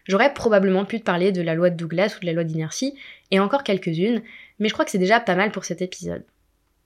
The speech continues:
Avant de finir, je te propose de faire un petit résumé des conseils pratiques tirés de ces sept lois de productivité.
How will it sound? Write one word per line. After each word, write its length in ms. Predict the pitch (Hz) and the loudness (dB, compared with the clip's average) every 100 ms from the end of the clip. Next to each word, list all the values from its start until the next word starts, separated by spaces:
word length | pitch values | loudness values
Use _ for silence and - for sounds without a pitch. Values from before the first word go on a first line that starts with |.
| _ _ - | _ _ -2
Avant 220 | 190 226 | 2 2
de 40 | 285 | 0
finir, 280 | 208 247 320 | 0 0 2
je 80 | |
te 60 | 202 | 0
propose 300 | 180 190 262 | -2 -2 0
de 100 | 185 | 0
faire 180 | 233 202 | 0 -2
un 80 | 165 | -2
petit 260 | 185 226 | -2 0
résumé 420 | 202 180 185 220 | 0 2 2 0
des 160 | 196 170 | -2 -4
conseils 300 | 180 165 208 | -6 -6 -6
pratiques 460 | - 170 160 269 - | -2 -4 -4 -8 -6
tirés 240 | 208 226 | -2 0
de 80 | 196 | 0
ces 160 | 208 | 0
sept 260 | 196 202 196 | -4 -4 -4
lois 100 | 226 | -6
de 60 | 226 | -4
productivité. 680 | 185 175 - 180 - - | -6 -6 -10 -14 -12 -14